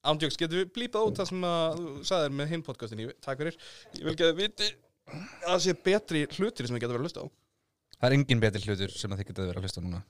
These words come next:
Speaker 1: Ok.
Speaker 2: Ég vil ekki pæla að fá Huldu aftur
Speaker 1: Já.
Speaker 2: og taka bara enskan þátt.
Speaker 1: Já.
Speaker 2: Af því að hún er svo marga er-, enska perverta að
Speaker 1: Já,
Speaker 2: hlusta á sig.
Speaker 1: sko, mér finnst það sniðugt,
Speaker 2: Já.
Speaker 1: en mér finnst það líka að hljómar eins og ég ætti að vera fáránlega cringy.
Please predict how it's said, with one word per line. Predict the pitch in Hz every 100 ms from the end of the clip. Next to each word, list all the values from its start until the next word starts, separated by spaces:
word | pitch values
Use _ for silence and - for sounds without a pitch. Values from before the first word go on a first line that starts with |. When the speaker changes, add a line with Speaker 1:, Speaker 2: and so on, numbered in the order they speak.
| _ _ _ _ _ _ _ _ _
Speaker 1:
Ok. | - - - -
Speaker 2:
Ég | 120
vil | 123
ekki | 107
pæla | 139 127
að |
fá | 123
Huldu | 135 190 185
aftur | 180 175 - - _ _
Speaker 1:
Já. | 165 240
Speaker 2:
og | - -
taka | 147 123
bara | 135 143
enskan | 165 214 - 107 95
þátt. | 101 - - 135 - - -
Speaker 1:
Já. | 131 117
Speaker 2:
Af | - - - - - 110
því | 120
að |
hún | 127
er | 123
svo | 131
marga | 135 117
er-, | 139 135 127
enska | 139 131
perverta | - 135 113 110 113 98 110
að | - _ _ _ -
Speaker 1:
Já, | 120
Speaker 2:
hlusta | 104 98
á |
sig. | 85
Speaker 1:
sko, | - 135
mér | 139
finnst | 151
það | -
sniðugt, | 160 139 113 - -
Speaker 2:
Já. | - 107 - 123
Speaker 1:
en | 120 -
mér | 135
finnst | 131
það | 139
líka | 131 113
að | - - - - 156
hljómar | 160 160 139
eins | 143
og |
ég | 139
ætti | 135
að | 131
vera | 127
fáránlega | - - 170 156 147 131 120 113
cringy. | 143 123 -